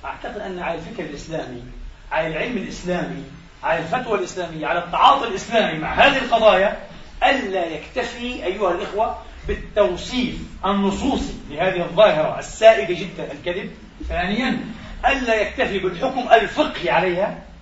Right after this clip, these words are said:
من حيث أنها حرام، أو حتى، إيه، بالحكم الأخلاقي عليها حيث أنها مقبحة وكذا وكذا. لا، لا، علينا أن نفتح الآن ماذا؟ بابين،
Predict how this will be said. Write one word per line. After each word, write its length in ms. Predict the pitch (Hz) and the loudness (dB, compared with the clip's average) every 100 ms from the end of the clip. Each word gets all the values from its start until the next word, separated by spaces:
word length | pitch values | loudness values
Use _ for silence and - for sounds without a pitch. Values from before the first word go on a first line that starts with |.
| - - | -18 -12
من 60 | |
حيث 220 | 165 196 170 | -4 -2 -2
أنها 300 | 175 190 175 | -2 0 0
حرام، 560 | 170 190 220 254 254 - - 196 | 2 4 6 4 0 -6 0 6
أو 120 | 202 | 6
حتى، 300 | - 262 - | 6 2 2
إيه، 300 | 196 233 247 - - | 0 0 -4 -10 -6
بالحكم 380 | 190 214 233 202 | -4 -2 -2 0
الأخلاقي 580 | 202 156 175 202 - 185 | -2 0 6 6 6 2
عليها 420 | - 180 185 208 - | 0 0 -2 -4 -8
حيث 140 | - 151 | -14 -12
أنها 280 | 170 180 175 | -4 0 2
مقبحة 460 | 202 170 208 - | 2 4 2 4
وكذا 320 | 180 175 185 | 4 4 2
وكذا. 460 | 175 170 202 220 233 - - | 2 4 2 0 -6 -10 -10
لا، 220 | 151 123 | -6 -6
لا، 100 | 120 - - - - | -6 -12 -14 -10 -4
علينا 440 | 151 214 226 196 | 2 2 4 2
أن 40 | |
نفتح 300 | 196 240 - | 2 2 2
الآن 260 | 202 208 208 | 2 4 4
ماذا؟ 480 | 196 165 190 208 - - - - | 4 2 0 -2 -8 -14 -18 -8
بابين، 640 | 180 175 165 175 117 - | 0 2 2 2 0 -6